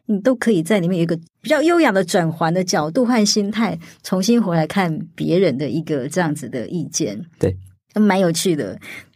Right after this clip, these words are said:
Speaker 1: 在书里面呢，瓦基还提到一个，我相信很多人也会觉得很有帮助或很好奇的一个点，就是说我们在获得成功的路上呢，他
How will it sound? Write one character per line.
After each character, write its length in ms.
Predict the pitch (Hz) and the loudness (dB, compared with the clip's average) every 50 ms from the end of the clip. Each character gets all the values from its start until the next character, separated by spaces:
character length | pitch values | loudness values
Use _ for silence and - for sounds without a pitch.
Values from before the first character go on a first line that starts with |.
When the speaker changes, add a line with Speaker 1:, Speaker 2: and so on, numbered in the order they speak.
| _ _ _ _ | _ _ _ _
Speaker 1:
在 160 | - 320 311 | 2 2 2
书 240 | - - - 277 262 | 2 2 0 2 2
里 140 | 208 170 165 | 2 2 2
面 220 | 185 208 190 175 | 2 2 2 2
呢， 260 | 165 147 143 139 139 - - | 2 2 0 0 -2 -4 -4
瓦 100 | 156 151 | -2 -2
基 160 | 165 190 208 | 0 0 2
还 140 | 202 170 165 | 2 2 2
提 140 | 165 165 156 | 0 -2 0
到 120 | - 131 | 0 0
一 120 | 151 165 | 0 0
个， 240 | 160 156 147 139 120 | 0 -2 -2 -2 -4
我 180 | - - - 160 | -6 -6 -6 -4
相 180 | - 190 185 | -2 -2 -2
信 120 | 190 190 180 | 0 0 0
很 120 | 165 143 | 0 0
多 140 | 143 165 160 | 0 0 0
人 80 | 151 143 | 0 0
也 100 | 139 151 | 0 2
会 140 | 165 185 | 2 2
觉 140 | 165 165 165 | 2 0 -2
得 80 | 156 151 - | -2 -2 0
很 140 | - 226 | 2 2
有 100 | 269 240 | 4 4
帮 280 | - - 214 196 202 208 | 4 2 0 0 0 0
助 180 | 202 208 151 170 | 0 0 -2 0
或 100 | 190 185 | 0 0
很 120 | 180 160 | -2 -2
好 200 | 139 - 208 165 | 0 0 -2 0
奇 220 | 160 - - 139 | -2 -2 -4 -4
的 60 | 135 - | -6 -6
一 60 | 165 | -6
个 100 | 165 147 | -6 -8
点， 260 | 139 - 160 - - - - - - - _ | -8 -6 -8 -8 -8 -12 -18 -20 -20 -20 _
就 120 | - 302 | -2 -2
是 140 | 285 - 294 | 0 0 0
说 340 | 285 - 277 269 262 254 262 262 _ _ _ _ _ _ _ _ _ _ _ _ _ _ _ | 0 2 2 2 2 2 0 -2 _ _ _ _ _ _ _ _ _ _ _ _ _ _ _
我 140 | - 170 170 | -2 -2 0
们 220 | 160 180 196 220 226 | 0 0 0 0 2
在 340 | - 285 262 220 202 185 175 | 2 2 2 2 2 0 -2
获 220 | - 330 302 214 | 0 0 0 0
得 220 | - 156 139 147 147 | 2 0 -2 -2 -4
成 380 | - - - 160 156 160 175 | -4 -6 -6 -6 -4 -6 -4
功 260 | 170 220 214 220 226 | -2 0 2 2 2
的 180 | 202 165 135 135 - | 2 2 0 -2 0
路 200 | 240 285 254 185 | 0 0 2 0
上 400 | 170 - - 220 175 147 135 123 | 0 -2 -2 0 0 0 -2 -4
呢， 200 | 98 76 - - - _ _ _ _ _ _ _ _ | -6 -10 -12 -16 -20 _ _ _ _ _ _ _ _
他 180 | - - 302 302 | -6 -2 -2 -2